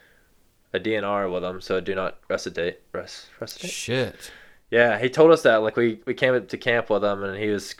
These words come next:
Speaker 1: pitched beside us, and he was like, "Hey," he's like, "I have a D N R, so if you hear me, like, you know, choking in the middle of the night," he's like, "Don't do anything." <laughs>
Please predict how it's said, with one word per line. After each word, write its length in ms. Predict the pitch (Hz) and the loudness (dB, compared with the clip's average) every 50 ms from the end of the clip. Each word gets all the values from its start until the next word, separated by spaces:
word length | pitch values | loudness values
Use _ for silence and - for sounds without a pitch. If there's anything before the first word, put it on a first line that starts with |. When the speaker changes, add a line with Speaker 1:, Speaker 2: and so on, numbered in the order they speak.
| _ _ - | _ _ -2
Speaker 1:
pitched 220 | - 120 101 - | 0 0 0 0
beside 340 | - 101 - - 98 95 92 | -6 -6 -2 0 2 2 2
us, 140 | 95 92 - | 0 -2 -2
and 60 | 95 | -6
he 20 | |
was 100 | 90 85 | -6 -6
like, 80 | 87 98 | -4 -2
"Hey," 280 | 104 98 95 95 92 90 | -2 0 0 0 -2 -4
he's 180 | - - 98 | -8 -10 -6
like, 100 | 98 95 | -4 -2
"I 40 | 95 | -2
have 100 | 95 92 | -2 -2
a 20 | |
D 80 | 95 101 | -4 -4
N 80 | 95 92 | -4 -4
R, 320 | 92 92 95 90 87 87 | -2 -2 -2 -2 -2 -4
so 180 | - - 95 90 | -4 -4 -4 -4
if 120 | 85 - | -4 -4
you 80 | 95 92 | -6 -4
hear 160 | 98 95 92 | -4 -4 -4
me, 80 | 92 92 | -4 -6
like, 180 | 90 87 - - _ _ _ _ _ _ _ | -6 -6 -8 -14 _ _ _ _ _ _ _
you 80 | 104 98 | -10 -8
know, 160 | 90 87 85 | -8 -8 -8
choking 280 | - - 98 95 92 95 | -6 -4 -4 -4 -4 -6
in 20 | 90 | -6
the 60 | 87 | -6
middle 140 | 90 90 90 | -6 -6 -6
of 60 | 85 | -6
the 40 | 87 | -6
night," 120 | 87 78 | -6 -6
he's 100 | 82 85 | -6 -6
like, 160 | 87 87 82 _ _ - | -8 -10 -10 _ _ -8
"Don't 240 | 95 90 87 - - _ _ _ _ _ _ _ _ _ - - _ - - | -6 -6 -6 -8 -14 _ _ _ _ _ _ _ _ _ -20 -20 _ -10 -8
do 80 | 104 92 | -8 -6
anything." 260 | 85 85 85 82 85 - - - - - - | -6 -6 -8 -8 -10 -14 -20 -20 -20 -20 -20
<laughs> 60 | - | -16